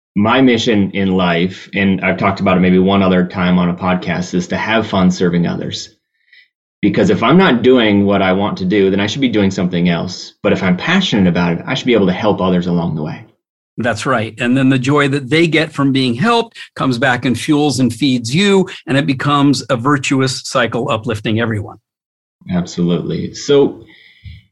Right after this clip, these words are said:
Speaker 1: you started your journey in the United States. You grew up in the United States.
Speaker 2: I'm a Connecticut Yankee.
Speaker 1: A t-, <laughs> a Connecticut Yankee. But today, you currently live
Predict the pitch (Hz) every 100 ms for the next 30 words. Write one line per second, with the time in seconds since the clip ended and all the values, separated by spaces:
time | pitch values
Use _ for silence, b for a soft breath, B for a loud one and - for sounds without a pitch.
0 | _ _ _ _ 139 143 - 175 185 143
1 | 113 107 107 104 101 98 - 101 98 98
2 | 95 92 90 87 87 78 - 107 120 127
3 | 113 107 95 90 87 87 - - - -
4 | - _ _ _ _ - 131 131 143 147
5 | 151 156 160 127 107 104 - _ _ _
6 | _ - 92 - - 107 160 147 110 107
7 | 120 - 101 92 85 - - B B B
8 | B 95 107 110 - 107 113 104 90 131
9 | 143 - 101 101 107 95 92 92 90 85
10 | 87